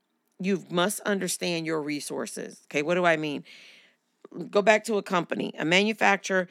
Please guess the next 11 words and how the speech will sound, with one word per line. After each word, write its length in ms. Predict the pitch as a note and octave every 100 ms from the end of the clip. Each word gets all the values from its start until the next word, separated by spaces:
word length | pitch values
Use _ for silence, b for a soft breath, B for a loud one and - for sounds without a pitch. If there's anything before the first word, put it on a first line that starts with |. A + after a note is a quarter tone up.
| b b -
they 160 | F#3
determine 520 | G#3 C4 - A#3 A3 G#3+
the 100 | F#3+
resources 800 | F#3 F#3 - F3+ F3 - E3+ D#3 D#3
that 240 | D#3+ - -
they, 720 | D3+ F#3 F#3+ F#3 F3+ F3+ F3+ b b b b _
um, 320 | F3 E3+ E3 -
have. 380 | F#3+ D#3 B2 - _ _
Okay. 320 | - D3 D3+
They 240 | - E3 A3
determine 720 | C4 - B3 G#3 E3+ D3